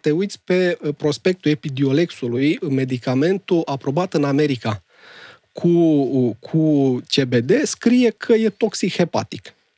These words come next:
Da? Și asta am întâlnit-o numai la cannabinoizii de sinteză. Nu la cei din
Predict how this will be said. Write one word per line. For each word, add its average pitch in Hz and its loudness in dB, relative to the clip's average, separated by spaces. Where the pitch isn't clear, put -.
Da? 131 -2
Și - -2
asta 226 0
am 220 2
întâlnit-o 220 0
numai 220 0
la 214 0
cannabinoizii 185 0
de 170 0
sinteză. 107 -2
Nu 196 4
la 175 2
cei 202 0
din 180 0